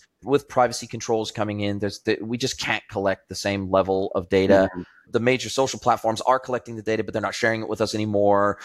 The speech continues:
Speaker 1: The reality is that the walled gardens are going up, so the
Speaker 2: Yeah.
Speaker 1: amount of c-, sort of consumer research we can do at scale across social is limited.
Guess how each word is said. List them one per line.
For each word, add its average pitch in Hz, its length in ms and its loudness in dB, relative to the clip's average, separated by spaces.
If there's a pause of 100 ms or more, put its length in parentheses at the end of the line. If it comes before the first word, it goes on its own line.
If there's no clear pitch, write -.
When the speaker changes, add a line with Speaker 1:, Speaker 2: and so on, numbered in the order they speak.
(160)
Speaker 1:
The 113 340 6
reality 113 460 4
is 98 140 -10
that 104 120 -8
the 107 60 -6
walled 107 300 2
gardens 104 320 0
are 101 60 -8
going 107 260 0
up, 143 240 4
so 110 240 -4
the 104 80 -8
Speaker 2:
Yeah. 101 80 -4
Speaker 1:
amount 110 240 2
of 98 100 -6 (100)
c-, 95 120 -18
sort 113 160 0
of - 80 -6
consumer 113 440 -4
research 104 400 -4
we 104 60 -8
can 98 140 -8
do 104 120 -2
at 98 80 -2
scale 104 300 2
across - 320 -2
social 135 320 2
is 117 100 0
limited. 123 520 4